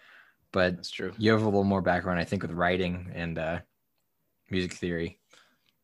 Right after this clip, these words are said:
Speaker 2: Yeah.
Speaker 1: Um, which, i-, is it this next one? No, i-, it's, it's the last one, I think.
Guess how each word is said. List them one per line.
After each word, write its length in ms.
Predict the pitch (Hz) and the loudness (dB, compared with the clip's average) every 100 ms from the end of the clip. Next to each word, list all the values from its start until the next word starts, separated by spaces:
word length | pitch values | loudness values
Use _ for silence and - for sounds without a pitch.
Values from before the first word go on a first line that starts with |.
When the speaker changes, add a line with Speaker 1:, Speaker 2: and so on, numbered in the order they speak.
| _ - | _ -10
Speaker 2:
Yeah. 360 | 123 117 104 92 _ _ _ _ _ _ _ _ _ _ | -6 -4 -4 -6 _ _ _ _ _ _ _ _ _ _
Speaker 1:
Um, 540 | 107 104 95 92 87 - _ _ _ _ _ _ - | 4 6 4 2 -6 -12 _ _ _ _ _ _ -2
which, 400 | 113 107 - - - | -2 -2 -8 -10 -6
i-, 40 | |
is 280 | 107 104 110 | -4 -2 -4
it 80 | 120 | -4
this 200 | 107 - | -6 -4
next 340 | 107 107 - | -4 -6 -6
one? 300 | 135 135 131 | -4 -2 -2
No, 180 | 104 87 | -2 -4
i-, 40 | 90 | -6
it's, 420 | 90 98 95 - | -4 -4 -4 -8
it's 360 | - - - | -10 -10 -14
the 180 | - - | -16 -16
last 280 | 52 - - | -16 -14 -14
one, 120 | - | -14
I 40 | - | -18
think. 400 | - 113 - | -16 -16 -18